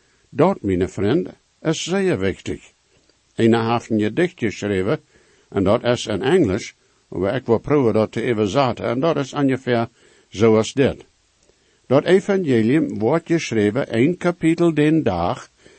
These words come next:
der dode, die du deest,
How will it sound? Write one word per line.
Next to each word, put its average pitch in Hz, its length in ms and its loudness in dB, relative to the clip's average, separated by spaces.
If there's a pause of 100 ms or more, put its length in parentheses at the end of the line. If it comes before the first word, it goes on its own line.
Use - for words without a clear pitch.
(120)
der 160 440 2
dode, 135 800 4
die 104 220 2
du 143 220 2
deest, 104 600 -2